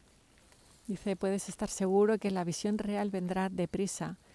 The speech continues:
cuando empecemos a ver los objetos rodeados de luz, aunque sea pe-, poquita".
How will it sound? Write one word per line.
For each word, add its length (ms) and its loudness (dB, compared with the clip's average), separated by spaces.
cuando 220 -2
empecemos 580 -2
a 80 -2
ver 360 0
los 180 -2
objetos 440 -4
rodeados 580 0
de 100 -4
luz, 320 -8
aunque 220 -4
sea 200 -6
pe-, 200 -6
poquita". 540 -4